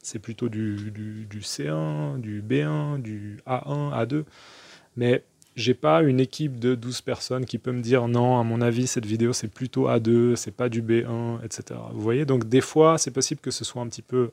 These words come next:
approximatif, vraiment. Et aussi, mon idée, c'est plus d'essayer de vous préparer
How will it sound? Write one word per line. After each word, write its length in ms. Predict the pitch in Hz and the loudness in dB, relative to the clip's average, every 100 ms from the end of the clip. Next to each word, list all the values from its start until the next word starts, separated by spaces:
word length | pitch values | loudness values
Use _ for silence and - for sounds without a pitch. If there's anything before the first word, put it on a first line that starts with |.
| - | -2
approximatif, 840 | 117 - 113 - 120 117 - - _ | -4 -4 -6 -6 -6 -8 -12 -18 _
vraiment. 340 | 107 117 113 107 - - - - | -6 -4 -4 -10 -16 -16 -16 6
Et 100 | 143 | 8
aussi, 340 | 147 - 214 - _ _ _ _ _ _ _ - | 8 6 2 -2 _ _ _ _ _ _ _ -8
mon 140 | 123 143 | 0 4
idée, 220 | 160 190 | 6 6
c'est 200 | - - | 4 2
plus 360 | 175 170 - 143 | -2 -4 -6 -8
d'essayer 540 | 117 117 135 - 143 | -8 4 4 6 4
de 80 | 120 | 4
vous 120 | 120 | -2
préparer 760 | - - 160 - 151 139 196 | -6 2 4 6 4 4 2